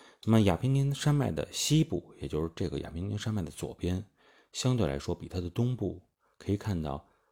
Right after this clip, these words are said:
啊，绿洲更加要多一些，也就是说它的低地面积明显要更大。低地面积更大的这个结果就是人口承载能力更强。所以呢，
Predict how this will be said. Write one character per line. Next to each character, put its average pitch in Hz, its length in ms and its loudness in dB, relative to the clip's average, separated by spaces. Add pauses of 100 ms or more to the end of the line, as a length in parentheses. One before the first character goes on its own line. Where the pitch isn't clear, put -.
(140)
啊， 78 200 -10
绿 101 280 2
洲 120 480 0
更 80 220 -2
加 90 180 -4
要 85 120 -4
多 95 260 0
一 - 80 -4
些， - 260 -10
也 78 160 -6
就 120 180 2
是 90 60 0
说 107 180 -4
它 - 160 -6
的 104 140 0
低 156 220 4
地 107 120 2
面 92 300 2
积 78 140 -12
明 76 200 -8
显 - 160 -8
要 139 80 -8
更 80 240 -4
大。 - 240 -8 (720)
低 165 140 2
地 160 160 2
面 123 300 4
积 - 120 -8
更 98 240 0
大 92 280 -2
的 - 360 -14
这 - 140 -4
个 - 340 -10 (200)
结 90 260 4
果 - 320 -8
就 85 140 -6
是 80 140 -10
人 78 220 -2
口 - 360 -8
承 82 180 -2
载 87 140 -4
能 67 160 -8
力 82 80 -6
更 73 160 -8
强。 - 360 -14 (1700)
所 160 220 8
以 131 80 6
呢， 73 260 -4